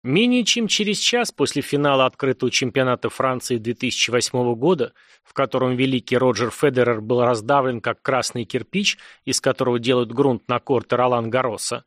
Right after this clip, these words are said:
ему задали неоднозначный вопрос.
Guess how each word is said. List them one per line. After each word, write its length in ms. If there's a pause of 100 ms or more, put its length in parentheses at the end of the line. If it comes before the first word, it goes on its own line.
(440)
ему 200
задали 320
неоднозначный 800
вопрос. 600